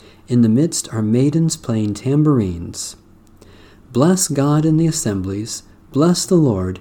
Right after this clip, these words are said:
you that are of the fountain of Israel.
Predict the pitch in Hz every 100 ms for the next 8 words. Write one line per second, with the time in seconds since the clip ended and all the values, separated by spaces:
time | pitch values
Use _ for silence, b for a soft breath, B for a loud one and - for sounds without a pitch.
0 | - - 117 139 147 147 151 156 - 113
1 | 104 - 131 127 101 95 - 107 117 120
2 | 110 90 90 92